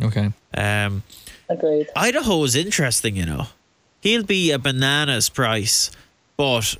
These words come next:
Speaker 2: people will quickly forget that he was basically upsides Ulysses in the King George.
Speaker 1: He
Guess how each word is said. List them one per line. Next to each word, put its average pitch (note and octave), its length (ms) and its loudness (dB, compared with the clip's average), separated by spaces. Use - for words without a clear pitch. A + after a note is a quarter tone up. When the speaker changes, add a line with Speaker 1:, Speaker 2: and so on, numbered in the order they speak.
Speaker 2:
people D#3 360 0
will C3+ 180 0
quickly C#3+ 340 -2
forget C3 420 0
that C3+ 140 0
he G3 100 2
was C#4+ 120 0
basically D#3+ 500 0
upsides C#3 560 0
Ulysses A2 640 0
in A2 220 -2
the A2 60 -2
King G#2+ 240 -2
George. G#2 400 0
Speaker 1:
He - 40 -2